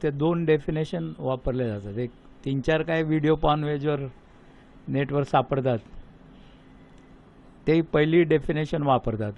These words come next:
इथे मी जे चित्र दाखवते की पॉनचं जे अशा प्रकारे formation आहे, दोन पॉन खाली, त्याच्या टोकावर एक पॉन त्रिकोणी पद्धतीने, याला पॉन वेज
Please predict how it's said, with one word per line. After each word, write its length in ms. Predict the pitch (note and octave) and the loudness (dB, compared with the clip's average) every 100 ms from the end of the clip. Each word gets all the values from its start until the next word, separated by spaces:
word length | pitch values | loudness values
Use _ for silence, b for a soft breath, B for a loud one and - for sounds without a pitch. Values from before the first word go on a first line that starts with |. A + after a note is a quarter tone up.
| - | -12
इथे 300 | A#2+ A#2 C3+ | -10 -4 -2
मी 220 | C#3+ C#3+ | 0 -2
जे 180 | B2+ C3+ | 0 -2
चित्र 420 | C3 C3 C#3 C3+ | 0 -4 0 0
दाखवते 440 | C3 A#2+ B2+ A#2 A2+ | 0 0 -4 -4 -6
की 340 | A#2 A2 G#2 - - - - B B B B B B - - | -6 -8 -10 -18 -20 -20 -20 B B B B B B -20 -4
पॉनचं 320 | B2 C3+ C3+ | 0 0 2
जे 120 | D3+ D3+ | 2 4
अशा 220 | C#3+ D#3+ | 2 0
प्रकारे 380 | D3+ D3+ D#3 D3 | -2 -2 0 0
formation 580 | D#3 C#3 C#3+ C#3+ D#3 | 2 2 2 0 0
आहे, 120 | C#3+ C3 | 0 0
दोन 280 | B2 C3+ | 0 -2
पॉन 240 | B2+ C3+ C3+ | -2 -2 -2
खाली, 240 | C#3 C3 C3 | -2 -2 -2
त्याच्या 300 | B2+ B2 C3 | -4 -4 -4
टोकावर 360 | B2+ A#2+ B2+ | -4 -4 -2
एक 120 | B2 B2 - - | -4 -6 -16 -6
पॉन 180 | B2+ B2 | -2 -2
त्रिकोणी 460 | - B2 - C3+ | -2 -6 -2 -2
पद्धतीने, 580 | A#2+ B2 A2 A2 A#2 A2 - b b b b b - - - - - - - - - - - - - | 0 -2 -2 -4 -4 -6 -10 b b b b b -20 -20 -20 -20 -20 -20 -20 -20 -20 -20 -20 -16 -4
याला 160 | B2+ C3 | -2 -2
पॉन 320 | - C#3 C#3+ | 2 2 4
वेज 240 | C#3+ C#3 | 4 2